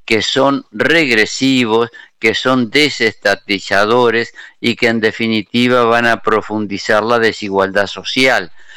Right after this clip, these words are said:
Ese va a ser el primer gran reto que se tiene, como a su vez,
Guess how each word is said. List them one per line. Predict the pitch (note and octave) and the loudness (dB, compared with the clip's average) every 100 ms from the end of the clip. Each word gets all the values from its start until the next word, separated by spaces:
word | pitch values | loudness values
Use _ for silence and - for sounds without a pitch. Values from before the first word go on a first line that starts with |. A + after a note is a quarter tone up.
| - | -6
Ese | B2+ C3 - D#3 | -2 -2 0 0
va | C#3+ | 2
a | A#2+ | 0
ser | C3 C3 C3 | 0 0 2
el | A2+ A2 | 0 -2
primer | - A2 G#2+ C3+ C#3+ A#2 | -2 -2 0 2 2 0
gran | A2 C3 C3 A#2 | 0 0 0 -2
reto | G#2 C3 C3 - G2+ | 0 0 0 -4 -6
que | - F2+ | -8 -6
se | A2 | -6
tiene, | G#2 B2 B2+ A#2 A#2 C3 - - - _ | -4 -2 0 2 0 -2 -6 -20 -20 _
como | - A#2+ A#2+ A#2+ A#2+ | -2 0 2 2 2
a | |
su | A#2+ D3 C#3 | 0 -2 0
vez, | C#3 D3+ - | 2 0 -2